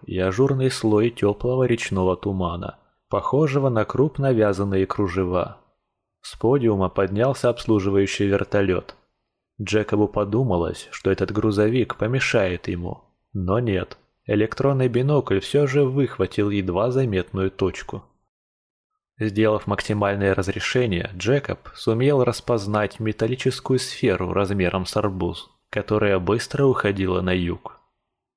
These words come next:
Если бы майор Браун не знал, где её искать, увидеть этого разведчика он едва ли смог бы. Но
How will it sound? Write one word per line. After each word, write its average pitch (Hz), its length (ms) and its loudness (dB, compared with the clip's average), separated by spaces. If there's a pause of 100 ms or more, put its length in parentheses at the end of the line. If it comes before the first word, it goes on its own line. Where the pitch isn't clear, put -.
(220)
Если 110 460 0
бы 104 120 4
майор 101 340 2
Браун 101 500 2
не 98 100 0
знал, 104 360 0
где 101 280 0
её 92 220 2
искать, - 580 -4 (240)
увидеть 117 500 0
этого 101 280 0
разведчика 110 720 0
он 131 240 0
едва 127 480 2
ли 107 120 2
смог 98 420 -4
бы. - 220 -10 (920)
Но 98 800 -2